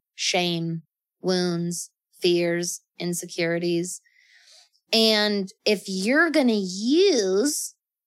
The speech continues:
sex to do your magic,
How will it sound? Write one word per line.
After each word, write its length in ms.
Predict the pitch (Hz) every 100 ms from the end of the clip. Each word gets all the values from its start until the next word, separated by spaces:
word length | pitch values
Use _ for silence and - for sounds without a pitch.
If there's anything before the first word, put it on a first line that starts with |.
| _
sex 960 | - - 320 370 190 190 254 - - - _ -
to 100 | -
do 140 | 175 226
your 280 | 240 202
magic, 760 | 190 220 359 302 190 175 - -